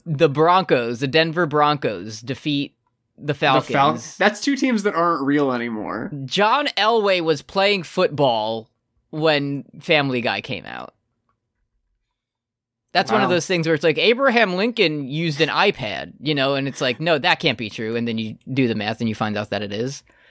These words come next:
Speaker 2: Right.
Speaker 1: Um, I feel like
Speaker 2: Tom
Speaker 1: John
Speaker 2: Bra-, Tom Brady wasn't in the N F L yet.
Speaker 1: I feel like John Elway played, I know it's not true, but I feel like he played football before the, like, A F L merger. I feel like he was playing in, like, nineteen sixteen,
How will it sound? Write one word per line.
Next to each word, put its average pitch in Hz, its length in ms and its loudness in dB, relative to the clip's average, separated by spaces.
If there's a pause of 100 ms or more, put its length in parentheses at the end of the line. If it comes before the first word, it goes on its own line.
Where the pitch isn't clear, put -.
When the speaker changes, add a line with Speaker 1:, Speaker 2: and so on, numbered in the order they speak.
(180)
Speaker 2:
Right. 120 380 4
Speaker 1:
Um, 107 300 -4
I 208 120 0
feel 381 180 -4
like 453 100 0
Speaker 2:
Tom 247 180 0
Speaker 1:
John 254 140 2
Speaker 2:
Bra-, 269 160 0
Tom 277 340 0
Brady 247 320 2
wasn't 196 340 2
in 190 100 2
the 180 120 2
N 170 120 4
F 156 160 0
L 147 220 2
yet. 123 420 -2 (360)
Speaker 1:
I 247 180 2
feel 330 380 0
like 262 400 0
John 202 280 2
Elway 175 420 2
played, 160 260 0
I 180 140 2
know 247 240 0
it's - 140 -10
not 226 180 2
true, 208 220 -2
but 190 100 0
I 180 80 6
feel 208 300 0
like 202 160 4
he 185 160 -6
played 175 240 0
football 165 380 2
before 143 460 0
the, 131 120 -2
like, 127 260 0
A 131 160 2
F 123 160 -2
L 120 160 -2
merger. 98 640 -12
I 143 120 -2
feel 185 140 0
like 190 120 4
he 202 120 -2
was 175 120 0
playing 156 300 4
in, 143 100 2
like, 135 220 2
nineteen 127 420 0
sixteen, 104 800 -10